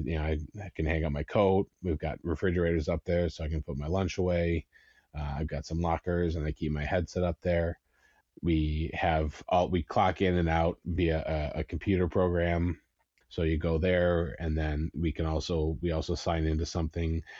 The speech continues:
where any briefings that we have to get, anything that, uh, has happened around the airport, any changes around the airport, anything that's going on within the country, we have to acknowledge that we've been briefed on these items. Um,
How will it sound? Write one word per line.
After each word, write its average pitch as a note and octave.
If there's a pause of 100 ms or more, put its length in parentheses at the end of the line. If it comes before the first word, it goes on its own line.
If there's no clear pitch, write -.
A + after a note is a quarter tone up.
(180)
where D#2+
any E2
briefings F#2
that F#2
we F#2+
have G#2
to G2+
get, G2+
anything F2
that, D#2+ (160)
uh, D2+ (500)
has D#2+
happened F2
around D#2
the D#2+
airport, E2+
any D#2
changes E2
around D#2
the D#2
airport, F2
anything D#2+
that's D#2
going D#2+
on D#2
within D2
the D2+
country, F2+ (460)
we D#2+
have D2+
to D#2+
acknowledge D#2+
that C#2
we've D2+ (520)
been E2+
briefed F#2+
on E2+
these D#2+
items. F#2+ (380)
Um, D2